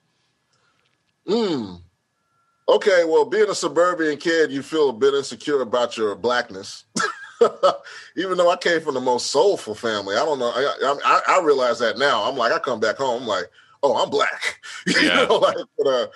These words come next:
Speaker 1: yeah, but, like, uh, I would say I used to go across town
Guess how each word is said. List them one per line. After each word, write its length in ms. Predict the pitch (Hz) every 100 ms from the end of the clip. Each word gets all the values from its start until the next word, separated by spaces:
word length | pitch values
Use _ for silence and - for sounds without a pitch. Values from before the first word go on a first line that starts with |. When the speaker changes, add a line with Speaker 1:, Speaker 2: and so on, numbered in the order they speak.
| - - -
Speaker 1:
yeah, 240 | 147 147 127
but, 100 | 131
like, 260 | 127 123 135
uh, 460 | 123 113 107 98 101 _ _ _ _ _ _
I 100 | 143
would 180 | 254 294
say 580 | - 233 208 180 160 - _ _ _ _ -
I 100 | 147
used 180 | 214 208
to 40 |
go 140 | 196 202
across 320 | 196 180 175
town 540 | - 156 143 135 131